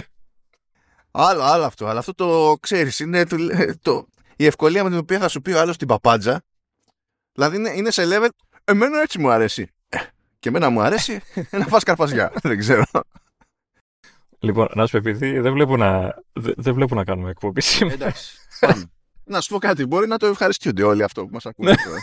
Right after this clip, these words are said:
Speaker 1: Δεν ξέρω, μπορεί να γίνει
Speaker 2: Θα
Speaker 1: καλό.
Speaker 2: δείξει.
Speaker 1: <laughs> Λοιπόν, πάμε, πάμε. Πάμε Apple T V Plus. Ε,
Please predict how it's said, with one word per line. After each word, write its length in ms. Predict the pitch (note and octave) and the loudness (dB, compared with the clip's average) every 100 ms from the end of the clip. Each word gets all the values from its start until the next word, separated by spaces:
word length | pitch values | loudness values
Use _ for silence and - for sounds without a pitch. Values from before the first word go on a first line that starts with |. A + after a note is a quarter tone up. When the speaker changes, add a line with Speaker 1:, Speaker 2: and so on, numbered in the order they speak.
| - | -12
Speaker 1:
Δεν 160 | - E3+ | -4 -4
ξέρω, 240 | G#2 G2 | -2 -6
μπορεί 140 | G2+ D3 | -4 -4
να 60 | G3 | -4
γίνει 160 | F3 | -4
Speaker 2:
Θα 140 | D3+ C3 | 0 2
Speaker 1:
καλό. 100 | B2+ | 2
Speaker 2:
δείξει. 320 | A#2+ - - - - - D#4+ - | -2 -4 -6 -8 -10 -12 -14 -12
Speaker 1:
<laughs> 1400 | D3+ F3 - B3 - - - _ - - _ _ _ _ | -12 -4 -2 -2 -4 -16 -20 _ -20 -20 _ _ _ _
Λοιπόν, 280 | B2+ D#3+ C3+ | -2 0 2
πάμε, 320 | D3 C3+ - _ _ | 2 2 -6 _ _
πάμε. 260 | - C3+ F2+ _ _ - _ | -2 -2 -2 _ _ -20 _
Πάμε 280 | C#3+ C#3+ D3+ | 0 2 2
Apple 180 | C#3+ | 0
T 120 | B2 C3 | -4 -4
V 20 | A2+ | 0
Plus. 140 | D3+ - - _ _ _ _ _ _ | 0 0 -14 _ _ _ _ _ _
Ε, 760 | B2 A#2+ A#2 A2 G#2+ G2+ F#2+ | -2 0 0 0 0 -2 -4